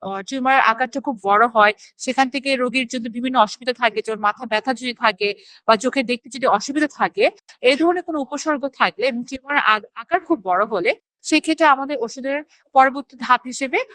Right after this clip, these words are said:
অপারেশন করে টিউমারটা সরিয়ে ফেলা লাগতে পারে। আর যদি অন্য কোনো কারণে বেড়ে থাকে, যেমন কোনো ড্রাগ থেকে যদি বেড়ে থাকে, তাহলে আমরা ড্রাগটা বন্ধ করে দিলে হবে,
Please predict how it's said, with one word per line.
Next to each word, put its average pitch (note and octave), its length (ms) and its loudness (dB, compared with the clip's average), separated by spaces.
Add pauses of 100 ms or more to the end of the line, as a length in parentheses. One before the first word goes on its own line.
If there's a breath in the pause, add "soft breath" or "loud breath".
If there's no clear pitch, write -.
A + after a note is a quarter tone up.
(120)
অপারেশন C4 520 2
করে C#4 240 -2
টিউমারটা B3 480 -2
সরিয়ে A3 300 0
ফেলা B3 220 -4
লাগতে A3+ 320 2
পারে। F#3 280 0 (800)
আর A#3 120 4
যদি D#4 180 0 (100)
অন্য C4 220 2
কোনো G#4 180 -4
কারণে A3+ 280 2
বেড়ে G3+ 220 -2
থাকে, F#3+ 280 -6 (320)
যেমন C#4 240 -2
কোনো D4+ 160 -6
ড্রাগ A3+ 240 4 (100)
থেকে D4 140 -2
যদি A#3 180 -12
বেড়ে G3+ 200 -2
থাকে, A3+ 280 -6
তাহলে C#4+ 200 0
আমরা B3 180 -2
ড্রাগটা A3 280 -4
বন্ধ A3 240 -6
করে A#3+ 220 -2
দিলে G#3 200 -2
হবে, G#3+ 260 2